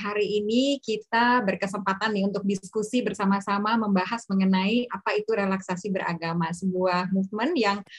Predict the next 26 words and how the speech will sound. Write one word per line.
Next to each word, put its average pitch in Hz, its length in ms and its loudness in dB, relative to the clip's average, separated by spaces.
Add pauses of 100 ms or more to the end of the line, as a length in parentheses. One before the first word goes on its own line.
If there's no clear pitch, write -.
(280)
kita, 208 560 2
eh, 208 400 0
lahirkan 247 480 2
dulu 240 240 6
ya 214 320 4
pada 208 240 -2
tahun 226 400 2
dua 208 160 4
ribu 202 240 2
tujuh 208 240 2
belas 202 400 0
yang 202 160 -2
tampaknya, 220 560 0 (480)
eh, 202 240 -2
masih 226 400 0
cukup 285 160 0
relevan 294 400 4
sebenarnya 226 640 2
ya, 226 160 0
dan 202 160 0
sekarang 208 400 -2
ini, 247 400 4
eh, 202 400 -2 (500)
saya 254 240 2
senang 240 240 6
sekali 247 240 4